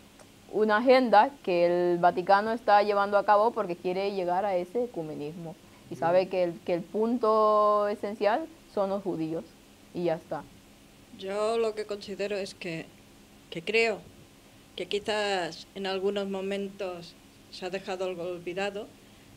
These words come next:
Speaker 2: que las fiestas judías, mm, nos pueden dar enseñanzas importantes.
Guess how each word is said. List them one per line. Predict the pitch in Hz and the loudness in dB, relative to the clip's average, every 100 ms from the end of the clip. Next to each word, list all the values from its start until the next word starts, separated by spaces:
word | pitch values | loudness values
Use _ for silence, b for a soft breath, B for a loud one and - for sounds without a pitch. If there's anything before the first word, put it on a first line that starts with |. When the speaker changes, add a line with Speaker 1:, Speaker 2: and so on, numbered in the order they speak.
| - | -8
Speaker 2:
que | 180 | -4
las | 180 180 - | -4 -6 -12
fiestas | - 226 247 233 214 - | -6 -4 -4 -8 -10 -12
judías, | 185 214 214 190 294 - - - - - - - - - - - - - - | -8 -4 -4 -4 -8 -16 -20 -20 -20 -20 -20 -20 -20 -20 -20 -20 -20 -20 -12
mm, | 196 190 185 180 170 170 - 180 | -8 -8 -8 -10 -10 -10 -12 -12
nos | 170 | -12
pueden | 170 - 202 202 220 233 214 190 180 175 175 - | -12 -8 -6 -4 -6 -4 -4 -6 -8 -12 -14 -8
dar | 180 190 | -6 -6
enseñanzas | 208 185 175 143 175 175 196 196 | -12 -14 -14 -14 -12 -12 -14 -14
importantes. | 208 180 165 170 165 165 143 - | -14 -14 -12 -12 -12 -12 -16 -18